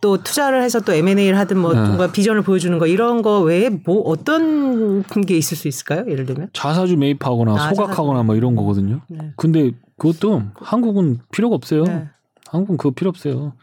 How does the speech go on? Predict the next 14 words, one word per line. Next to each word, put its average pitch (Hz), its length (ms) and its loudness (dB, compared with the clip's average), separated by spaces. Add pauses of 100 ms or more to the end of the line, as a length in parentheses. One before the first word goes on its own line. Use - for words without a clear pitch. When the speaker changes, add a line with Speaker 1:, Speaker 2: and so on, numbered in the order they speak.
(120)
Speaker 2:
자사주를 165 420 0
왜 139 140 2
매입해서 127 380 0
소각하죠? 131 480 -2
왜 113 120 0
그 117 160 -2 (160)
돈을 120 260 2
왜 110 80 2
그렇게 104 280 -4
하죠? 110 160 -8 (120)
Speaker 1:
음. 165 60 -16 (320)
Speaker 2:
그 - 100 -4
돈 170 140 2
갖다가 120 340 0